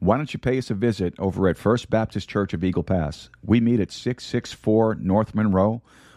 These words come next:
Our Sunday school hour starts at ten A M. Our worship service begins at eleven. Our Sunday evening service is at six P M. And, of course, our Wednesday night Bible study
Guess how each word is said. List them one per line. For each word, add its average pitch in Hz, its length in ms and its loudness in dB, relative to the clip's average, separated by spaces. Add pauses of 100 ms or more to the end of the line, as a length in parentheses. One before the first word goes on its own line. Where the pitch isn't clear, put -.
Our 85 100 0
Sunday 113 360 2
school 107 340 0
hour 101 280 2
starts 104 360 -4
at - 100 -10
ten 107 180 0
A 110 140 0
M. 110 300 -4
Our 82 200 -4
worship 104 380 0
service 104 320 0
begins 98 340 2
at 85 80 2
eleven. 113 460 0 (420)
Our 90 120 0
Sunday 131 360 0
evening 113 420 -4
service 101 440 -2
is 90 200 0
at 82 180 0
six - 260 -2
P 101 200 0
M. 87 280 0 (420)
And, 110 120 2
of 104 100 -4
course, 131 300 0
our 110 280 0
Wednesday 104 420 -2
night 104 360 -4
Bible 104 300 2
study 87 460 -6